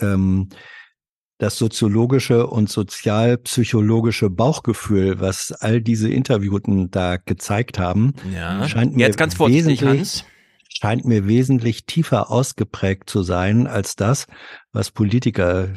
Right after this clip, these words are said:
Speaker 1: die wir ja noch hören
Speaker 2: Ah ja,
Speaker 1: werden,
Speaker 2: stimmt. Ja,
Speaker 1: äh,
Speaker 2: absolut.
Speaker 1: als, als an den Haaren herbeigezogene Ursachenbenennung da
Speaker 2: Das unterscheidet
Speaker 1: ziehen.
Speaker 2: Frankfurt von Berlin.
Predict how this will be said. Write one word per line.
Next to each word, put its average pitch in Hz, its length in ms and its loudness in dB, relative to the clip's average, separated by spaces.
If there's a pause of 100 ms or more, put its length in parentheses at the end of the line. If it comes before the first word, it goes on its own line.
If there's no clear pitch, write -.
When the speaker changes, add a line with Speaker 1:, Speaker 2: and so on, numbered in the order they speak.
(140)
Speaker 1:
die 123 80 -2
wir 143 100 2
ja 120 140 2
noch 101 160 -2
hören 104 240 0
Speaker 2:
Ah 135 80 0
ja, 185 140 0
Speaker 1:
werden, 101 100 -2
Speaker 2:
stimmt. 135 300 0
Ja, - 60 -2
Speaker 1:
äh, 104 200 0
Speaker 2:
absolut. 151 180 0
Speaker 1:
als, - 520 -2
als 110 360 0
an 110 200 0
den 104 180 2
Haaren 113 460 2
herbeigezogene 101 1040 0
Ursachenbenennung 95 1800 0
da 92 120 -2
Speaker 2:
Das 92 160 -2
unterscheidet 123 560 -2
Speaker 1:
ziehen. - 160 -6
Speaker 2:
Frankfurt 123 260 -2
von 120 180 -2
Berlin. 117 400 0